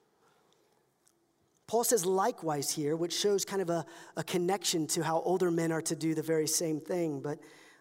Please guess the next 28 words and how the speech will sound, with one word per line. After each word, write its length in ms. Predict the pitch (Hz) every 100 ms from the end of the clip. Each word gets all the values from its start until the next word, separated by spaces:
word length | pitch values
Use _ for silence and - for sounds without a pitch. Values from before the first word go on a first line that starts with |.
| -
look 180 | 190 226
how 420 | 214 202 196 - - - - 160 -
older 240 | 190 180
women 540 | 170 180 160 143 131 -
are 100 | 135
qualified 640 | 127 - 165 151 - 123 -
here. 280 | 131 123 123 135
Reverent 560 | 190 214 262 262 - -
in 220 | 208 208
behavior. 720 | 170 135 185 196 139 127 113 - - - - - - -
Uh, 120 | 185 190
in, 180 | 196
in 200 | 196 196
the 80 | 202
Greek, 300 | 180 233 208
that 140 | 190 185
means 380 | 190 180 - - - - _ -
temple-like, 800 | - 269 - 151 131 143 127 117 -
temple-fitting. 1080 | - 254 233 185 139 - - 180 135 120 110 - -
How 260 | 185 240
you 240 | 247 240 247
would 200 | 226 165
behave 840 | 190 139 180 240 170 143 170 175 - - -
inside 640 | 190 180 160 - 190 233 233
of 120 | 180
the 100 | 202
corporate 480 | - 214 202 180 147
gathering 680 | 180 202 160 139 131 190